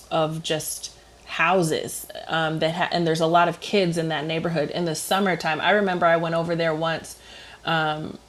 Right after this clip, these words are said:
in the spring while all the kids were supposed to be, like, home learning, and there were kids everywhere playing basketball, riding their bikes, playing,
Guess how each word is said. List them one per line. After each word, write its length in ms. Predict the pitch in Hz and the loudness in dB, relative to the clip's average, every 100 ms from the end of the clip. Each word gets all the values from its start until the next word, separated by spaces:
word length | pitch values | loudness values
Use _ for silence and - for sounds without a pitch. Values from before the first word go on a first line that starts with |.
| - | -4
in 100 | 175 | -2
the 80 | |
spring 400 | 156 - 190 175 | -2 0 0 2
while 160 | 160 160 | 2 4
all 160 | 156 156 | 4 0
the 80 | |
kids 380 | 151 - 170 156 | -2 0 0 0
were 100 | 156 | -2
supposed 400 | 156 160 160 156 | -2 -4 -4 -4
to 60 | 165 | -4
be, 180 | 160 151 | -2 0
like, 200 | 151 - | -2 -4
home 300 | 165 160 160 | -4 -2 -2
learning, 440 | 151 165 185 185 | -2 -2 -2 -2
and 120 | 170 | -2
there 80 | 170 | 0
were 80 | 165 | 0
kids 360 | - 185 170 170 - - - - | -2 -2 -2 -4 -14 -20 -20 -12
everywhere 800 | 165 165 165 165 165 156 156 135 | -6 -6 -4 -2 -2 0 0 -2
playing 320 | - 160 151 | -4 -6 -4
basketball, 720 | 180 185 196 180 175 160 151 | 4 6 6 4 -2 -2 0
riding 360 | 147 139 147 165 | 0 0 0 0
their 140 | 170 | 0
bikes, 520 | 175 196 214 175 - - | 2 6 6 4 -2 -12
playing, 580 | - 135 147 165 160 | -6 -4 -4 -4 -6